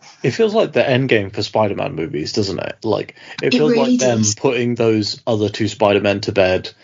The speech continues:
Speaker 1: and the M C U Spider-Man movies, putting them to one side so that they can do something new.
Speaker 2: Yeah.
Speaker 1: And,
Speaker 2: Yeah.
Speaker 1: I mean, like, we'll get to that at the end, but, like, there's a, there's also a bit that's really cool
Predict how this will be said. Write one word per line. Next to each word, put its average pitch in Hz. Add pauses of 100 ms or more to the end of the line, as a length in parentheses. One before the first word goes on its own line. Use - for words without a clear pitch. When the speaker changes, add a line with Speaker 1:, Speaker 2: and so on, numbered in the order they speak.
(160)
Speaker 1:
and 104
the 104
M 113
C 113
U 110
Spider-Man 98
movies, 92 (220)
putting 131
them 104
to 107
one 101
side 85
so 101
that 82
they 98
can 98 (320)
do 120
something 98
new. 92 (220)
Speaker 2:
Yeah. - (320)
Speaker 1:
And, 98
Speaker 2:
Yeah. 185 (120)
Speaker 1:
I 113
mean, 113
like, 110
we'll 123
get 113
to 98
that 78
at 78
the 85
end, 76 (160)
but, -
like, - (240)
there's 120
a, 139
there's 127
also 143
a 101
bit 104
that's 104
really 117
cool -